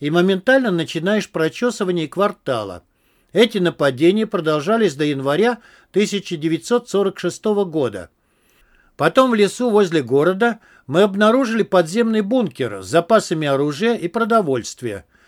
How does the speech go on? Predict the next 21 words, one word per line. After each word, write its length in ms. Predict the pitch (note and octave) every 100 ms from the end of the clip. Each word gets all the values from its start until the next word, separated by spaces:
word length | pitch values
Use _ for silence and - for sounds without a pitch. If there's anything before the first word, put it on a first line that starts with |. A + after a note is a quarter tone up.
| _ _
Мы 180 | E3+ A3+
убили 320 | A3 C4 A#3
несколько 540 | F3 F3+ F3 D3 A#2+ C3+
человек, 560 | C#3+ C3 C#3 G3+ A#3+ _ _ _
скрывавшихся 840 | - F#3 A#3+ A#3 - - - C3+
в 60 | A#2
бункере. 600 | F3 D3+ - A2 F#2 - _ _ _ _
Начальство 580 | C#3 F3 B3 B3+ - D#3+
нашей 340 | F3+ F#3+ D#3+
комендатуры 800 | - C#3+ C3+ C3 C3 C3 A3+ A#3+
срочно 480 | - F3+ A#3 A3+ F#3
заполнило 680 | C#3 D#3 F3 A3 F#3+ D3+ C#3+
на 120 | C3
себя 500 | A#2+ C#3 B2+ G#3+ A#3 - _ -
и 100 | C#3+
на 140 | E3
парочку 500 | - A3 G3+ C3+ -
штатных 500 | A#2+ - F3+ D#3+ B2+
подхалимов 720 | - B2+ - C3+ E3+ A#3+ A#3+
наградные 540 | D#3+ C#3 D3 D#3+ A3+ C4
листы 580 | A#3+ A3+ - C3+ A#2